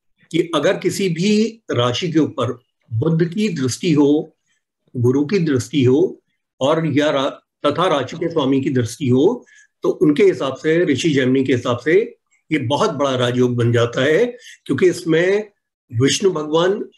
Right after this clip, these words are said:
शिवा और आदित्य यानी कि सूर्य एवं, अ, अ, सूर्य एवं ब्रह्मा जी, इनकी दृष्टि मानी जाती है।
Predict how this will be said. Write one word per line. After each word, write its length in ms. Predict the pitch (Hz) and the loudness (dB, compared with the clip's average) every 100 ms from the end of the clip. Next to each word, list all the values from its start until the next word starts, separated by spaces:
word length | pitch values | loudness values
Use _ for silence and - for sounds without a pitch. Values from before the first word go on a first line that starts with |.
| - | -10
शिवा 380 | - 151 135 170 | -4 2 2 2
और 360 | 190 - 156 | -2 -4 -2
आदित्य 540 | 139 120 131 135 135 113 _ _ _ _ - | 0 0 -2 -4 -8 -10 _ _ _ _ -4
यानी 200 | 127 139 | 0 0
कि 100 | 139 | -4
सूर्य 600 | - - _ - 170 180 | -10 -16 _ -6 -2 2
एवं, 640 | 190 - 139 123 143 151 - - | 2 0 -6 -2 2 0 -2 -4
अ, 380 | 127 127 123 123 - _ _ _ _ _ - 147 127 | 0 0 0 -2 -4 _ _ _ _ _ -14 -4 -2
अ, 260 | 127 127 _ _ _ _ _ | -2 -4 _ _ _ _ _
सूर्य 420 | - 147 160 175 | -2 2 4 2
एवं 300 | 156 147 151 | 2 0 0
ब्रह्मा 320 | 135 139 151 | 0 0 0
जी, 200 | 131 117 110 _ _ _ _ - | -2 -6 -10 _ _ _ _ -2
इनकी 240 | 180 180 | 0 0
दृष्टि 360 | 151 143 - 151 | -2 -4 -2 0
मानी 260 | 123 117 | 0 0
जाती 300 | 117 107 - | -2 -6 -14
है। 60 | 127 | -18